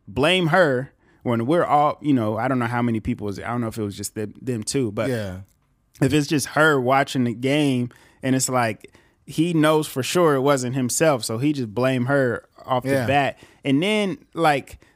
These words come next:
Speaker 1: the commercial is fast. The commercial is like
Speaker 2: I think it's fifteen seconds.
Speaker 1: Yeah, it was like, when the commercial pops on, it, it changes to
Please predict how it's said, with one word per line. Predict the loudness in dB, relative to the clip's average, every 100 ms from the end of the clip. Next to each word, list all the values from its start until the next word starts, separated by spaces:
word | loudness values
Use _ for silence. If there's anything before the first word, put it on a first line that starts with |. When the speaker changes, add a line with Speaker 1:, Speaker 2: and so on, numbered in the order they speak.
| -4
Speaker 1:
the | -4
commercial | -2 0 0 2 0
is | 0
fast. | 0 0 0 -2 -8 -10
The | -8
commercial | -2 2 2 0 0 0
is | 0
like | 0 0 -2
Speaker 2:
I | -4 -4
think | -4 -6
it's | -4
fifteen | -6 -4 -6
seconds. | -6 -8 -8 -2
Speaker 1:
Yeah, | 0 2 4 4
it |
was | 2 2
like, | 4 4 2 -2
when | -4 0
the | 0
commercial | 0 0 0 0
pops | 2 2 2 2
on, | 2 2
it, | 0 -4
it | -8 -10 -8
changes | -2 0 0 -2 -4
to | -2 -2 -2